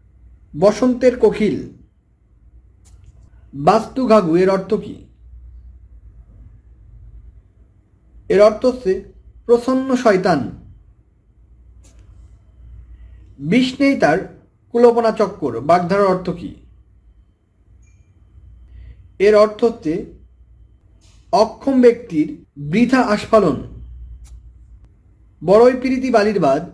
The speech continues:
বাগধারার অর্থ কী? অর্থ হচ্ছে ভঙ্গুর। মুহূর্তে অভিমান ভোলা এই অর্থে কোন বাগধারাটি ব্যবহার হয়ে থাকে? মুহূর্তে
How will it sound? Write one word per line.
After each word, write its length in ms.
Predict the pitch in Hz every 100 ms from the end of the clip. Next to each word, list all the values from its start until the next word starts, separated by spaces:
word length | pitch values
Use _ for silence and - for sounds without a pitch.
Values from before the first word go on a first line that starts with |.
| 165
বাগধারার 440 | 175 185 185 208 190
অর্থ 120 | 180 180
কী? 100 | - - - - _ - _ _ _ _ _ _ _ _ - - -
অর্থ 200 | 175 185 247
হচ্ছে 180 | 240 214
ভঙ্গুর। 380 | 190 226 208 143 - - _ _ _ _ _ _ _ _ _ _ - - 185
মুহূর্তে 440 | 226 254 269 214 175 180 -
অভিমান 300 | 208 247 254 220
ভোলা 200 | 165 151 170 - -
এই 60 | 202
অর্থে 320 | 208 208 240 233
কোন 140 | 247 247 214
বাগধারাটি 400 | 196 185 202 202
ব্যবহার 260 | 180 180 185
হয়ে 140 | 185 160
থাকে? 200 | 117 - - _ _ _ _ _ _ _ _ _ _ _ _ _ - - - - - - - - - - - - - - -
মুহূর্তে 360 | 208 262 262 277